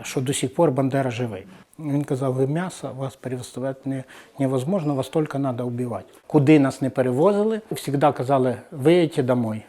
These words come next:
виїдьте на обмін». Коли цей обмін, що зараз іменно я їхав в обмін,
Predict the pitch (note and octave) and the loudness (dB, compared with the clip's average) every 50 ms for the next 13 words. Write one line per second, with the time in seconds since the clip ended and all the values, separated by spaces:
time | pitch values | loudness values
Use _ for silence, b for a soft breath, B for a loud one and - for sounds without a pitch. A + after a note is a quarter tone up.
0 | _ _ - C#3 C#3 C3+ C3 - B2+ A#2 A#2 A#2+ A#2 A2+ A2 G#2+ G#2+ - _ - | _ _ 0 0 0 0 -2 -4 -8 -8 -8 -8 -8 -8 -10 -10 -10 -12 _ 4
1 | D3+ D3+ D3+ D#3 D#3 C#3 - - C#3+ B2+ C3+ C3+ C#3+ D3+ C#3+ C3 B2 - - C3+ | 8 8 10 10 8 8 6 2 2 2 4 4 4 4 4 4 2 -2 -4 -4
2 | A#2 A2 C#3+ D3 C#3 B2+ B2 B2 - - G3+ D3+ D3 C#3+ C#3 C3+ C3+ C3+ C3+ C3+ | 2 4 6 6 6 4 2 -2 -4 -4 0 2 2 2 2 2 2 2 2 2
3 | C3+ C3+ C3 - C3 B2+ C3 D3 F3+ G3+ F#3+ | 0 0 -2 -2 -2 0 0 2 0 0 -2